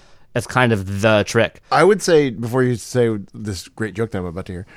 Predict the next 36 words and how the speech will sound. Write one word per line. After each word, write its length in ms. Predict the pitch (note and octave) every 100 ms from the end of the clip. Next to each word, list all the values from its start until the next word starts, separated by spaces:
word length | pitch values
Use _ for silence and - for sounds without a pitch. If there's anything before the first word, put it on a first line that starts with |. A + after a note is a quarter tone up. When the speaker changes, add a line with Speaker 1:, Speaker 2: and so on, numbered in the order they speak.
| -
Speaker 1:
Yeah. 140 | G#2 B2+
Speaker 2:
uh, 360 | A#2+ A2 G#2 - _
as 220 | C3+ B2
a 300 | A#2+ A2+ G#2+ -
relative 340 | B2+ A#2+ B2+ G#2
beginner, 640 | G#2 A#2+ C3 G2+ F#2 - -
I 100 | A2+
think 160 | C#3+ C#3+
the 80 | C#3+
invisible 340 | B2 A#2 A2+
deck 140 | G#2+
is 180 | G2+ F#2 A#2
actually 260 | A2 A#2+
very 720 | G2 F2 A2 A2+ A#2+ B2 A#2 - _ _ _
cool 440 | - C3+ A2+ A2 A2
because 520 | C3+ - A#2+ A#2 -
it 180 | B2+ -
points 440 | - D3 C#3+ -
at, 420 | A#2+ G#2+ G2 - - _ - _ _ _ _ _
like, 340 | C3 A2+ G2 -
the 80 |
possibilities. 1200 | - - C#3 - G#2+ A#2+ C3+ C3 A#2+ A2 G2+ F#2 -
It 120 | D3 E3
opens 320 | E3 F3+ D#3
up 120 | C3
possibilities 560 | B2+ A#2+ A2+ A2+ A2+ G2
in 60 |
terms 180 | G2 G#2
of 80 | F#2
creating 360 | - G#2+ G2+ G2
other 220 | F#2+ F2
things 500 | G2+ F#2+ A2+ C3 - - _ _
where 140 | - A2
you're 120 | A2
just 220 | G#2 -
like, 160 | F2